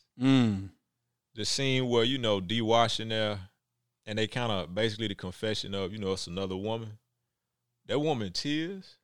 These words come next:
Speaker 1: Mm.
Speaker 2: That woman pain, her hurt.
Speaker 1: Mm.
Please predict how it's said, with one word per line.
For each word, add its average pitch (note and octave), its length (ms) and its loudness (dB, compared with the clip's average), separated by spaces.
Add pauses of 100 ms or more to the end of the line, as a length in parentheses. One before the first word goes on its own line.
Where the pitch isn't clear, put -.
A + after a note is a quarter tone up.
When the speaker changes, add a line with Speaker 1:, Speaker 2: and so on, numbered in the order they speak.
Speaker 1:
Mm. G#2 360 -14 (440)
Speaker 2:
That B2 140 0
woman B2+ 320 0
pain, C3+ 480 -4
her G#2+ 160 -4
hurt. C#3 340 -4 (240)
Speaker 1:
Mm. G2 540 -2